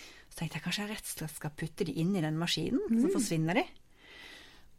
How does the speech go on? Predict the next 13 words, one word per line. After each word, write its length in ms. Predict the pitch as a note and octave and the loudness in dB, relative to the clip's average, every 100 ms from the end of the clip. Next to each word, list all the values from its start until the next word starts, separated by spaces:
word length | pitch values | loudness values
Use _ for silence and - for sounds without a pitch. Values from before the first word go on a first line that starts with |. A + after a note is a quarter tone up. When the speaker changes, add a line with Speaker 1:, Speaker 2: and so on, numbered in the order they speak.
| - - | -8 -2
Speaker 1:
Og 80 | |
det 220 | G3+ A#3+ C#4+ | 6 8 8
var, 320 | F#3 F#3 G3+ | 8 6 6
eh, 360 | G3+ F#3 F#3 F#3+ | 4 4 6 6
en, 640 | F3+ D#3+ D#3 D#3+ - E3 D#3 | 6 6 4 2 0 2 2
eh, 280 | D#3 D3+ D3+ - | 2 2 2 0
en 380 | - D#3+ D3+ D3+ | 0 0 2 2
sjokkerende, 800 | E3 G#3 - A#3+ F3 D#3 C#3+ D3+ C#3+ | 0 0 0 2 2 2 2 0 -2
tilfredsstillende 680 | E3+ F3+ F#3+ - D3 D3 D3 | -4 -4 -6 -4 0 0 0
opplevelse. 480 | D#3+ - D3+ D#3 - B3+ - - | -2 0 0 0 4 4 2 -14
Speaker 2:
<laughs> 300 | - C4 - | -10 -10 -8
Speaker 1:
Du 80 | G#3 | -2
bare 180 | G3+ | -2